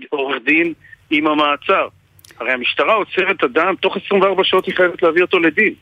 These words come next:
בשב"כ זה משהו אחר לגמרי, הוא יכול להחזיק אותו, להחזיק אותו אפילו במעצר מנהלי, לבצע חקירה ללא נוכחות של עורך דין שאומר לו לשתוק,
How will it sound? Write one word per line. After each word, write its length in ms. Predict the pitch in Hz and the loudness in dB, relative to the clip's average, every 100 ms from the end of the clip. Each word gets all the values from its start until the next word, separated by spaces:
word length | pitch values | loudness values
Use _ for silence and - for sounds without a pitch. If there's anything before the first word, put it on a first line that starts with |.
| _ _ _ _ _ - | _ _ _ _ _ -4
בשב"כ 360 | 139 165 214 | -2 0 0
זה 60 | 214 | 2
משהו 240 | 226 220 | 0 0
אחר 200 | 226 226 | 0 2
לגמרי, 520 | 214 202 202 196 175 156 - | 2 2 0 0 -2 -4 -2
הוא 100 | 160 | -2
יכול 240 | - 196 | 2 2
להחזיק 380 | 190 131 143 - | 2 0 -4 -2
אותו, 360 | 151 147 135 - _ - - | 0 2 0 -2 _ -12 -8
להחזיק 320 | 170 226 - | -2 0 0
אותו 240 | - 180 | 2 0
אפילו 300 | 160 165 165 | 0 0 2
במעצר 300 | 151 135 160 | 2 2 2
מנהלי, 500 | 147 147 143 147 143 | 2 2 2 4 2
לבצע 420 | 135 139 139 196 | 2 0 0 0
חקירה 400 | 185 190 165 156 | 0 -4 0 2
ללא 480 | 170 151 151 180 196 | 2 2 4 2 4
נוכחות 480 | 185 170 - - 170 | 2 0 -2 -2 0
של 120 | - | 2
עורך 220 | 165 147 - | 0 0 0
דין 180 | 156 160 | 0 0
שאומר 340 | - 147 151 | 0 2 2
לו 120 | 156 | 2
לשתוק, 560 | 151 - - 147 143 | 0 -2 0 2 0